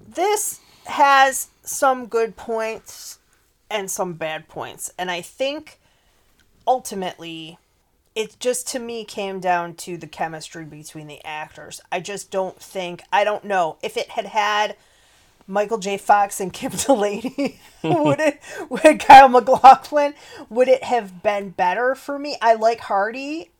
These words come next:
the guy who plays Hardy. I love Mary Stuart Masterson in this. It's the other two, okay? And really, possibly just Eric Stoltz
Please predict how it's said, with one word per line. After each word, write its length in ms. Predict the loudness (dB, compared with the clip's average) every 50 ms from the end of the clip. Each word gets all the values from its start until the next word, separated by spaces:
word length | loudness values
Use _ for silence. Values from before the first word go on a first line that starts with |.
| _ _ _
the 120 | _ -16 -6
guy 200 | -4 -2 -2 -2
who 60 | -4
plays 260 | -6 -10 -10 -10 -8
Hardy. 360 | -6 -4 -4 -4 -4 -8 -12 -8
I 100 | -8 -8
love 300 | -8 -4 -2 -2 -2 -2
Mary 220 | -4 -8 -10 -10 -10
Stuart 340 | -12 -12 -10 -8 -8 -8 -8
Masterson 600 | -8 -8 -8 -10 -12 -14 -14 -14 -14 -14 -14 -14
in 100 | -14 -16
this. 300 | -16 -16 -16 -16 -18 -20 -20 -20 -20 -20 _ _ _
It's 200 | -6 -4 -4 -10
the 180 | -14 -16 -4 _
other 280 | -2 -2 -2 -4 -8
two, 420 | -10 -12 -14 -14 -14 -16 -16 -20 -20 _ _ _ _ _ _ -10
okay? 440 | -10 -8 -6 -8 -6 -6 -8 -10 -12 -20 -20 -20 _ _ _
And 240 | -4 -4 -2 -4 -6
really, 480 | -8 -6 -4 -4 -6 -6 -10 -14 -16 _ _ _ _ _ _ _ _ _
possibly 580 | -8 -2 -2 -2 -2 -2 -6 -10 -10 -10 -8
just 240 | -8 -10 -10 -12 -10 -8
Eric 220 | -6 -6 -6 -6 -10
Stoltz 480 | -12 -12 -10 -8 -8 -8 -10 -10 -16